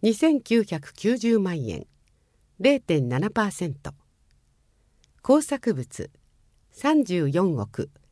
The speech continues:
四千九百九十万円、零点六パーセント。出資金、十三億五千九百九十七万円、零点二パーセント。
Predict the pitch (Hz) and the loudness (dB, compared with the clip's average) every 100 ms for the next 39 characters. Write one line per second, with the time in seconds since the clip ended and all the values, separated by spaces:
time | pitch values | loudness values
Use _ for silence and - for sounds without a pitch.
0 | _ _ 220 302 302 302 247 - 226 208 | _ _ 2 2 0 -2 -2 0 -2 0
1 | 151 - - 220 247 226 226 196 170 107 | -8 -10 -4 -2 0 0 0 0 -4 -6
2 | 80 50 _ _ _ _ _ _ _ - | -8 -12 _ _ _ _ _ _ _ 2
3 | 262 254 170 139 123 131 - 226 208 - | 2 4 0 0 -2 -8 -6 -6 -6 -8
4 | 151 - - - _ _ _ _ _ _ | -10 -12 -18 -18 _ _ _ _ _ _
5 | _ _ _ _ _ _ _ _ _ _ | _ _ _ _ _ _ _ _ _ _
6 | - 226 - 262 247 233 202 143 - _ | -2 -2 -2 -6 0 2 2 -2 -8 _
7 | _ _ _ _ 160 247 302 302 254 156 | _ _ _ _ -2 0 2 0 2 0
8 | 135 - - _ _ _ _ _ - 208 | -4 -10 -14 _ _ _ _ _ -4 -2
9 | 226 320 269 - 226 226 - 143 - - | 2 2 2 0 2 2 2 -8 -8 -2
10 | 240 202 135 117 110 139 175 175 147 120 | 0 0 -2 -2 -2 -2 -2 -4 -4 -2
11 | 113 - _ _ _ _ _ _ _ 226 | -4 -8 _ _ _ _ _ _ _ 0
12 | 302 - 175 117 120 143 214 202 180 139 | 0 0 -2 0 -4 -4 -4 -4 -6 -6
13 | - | -10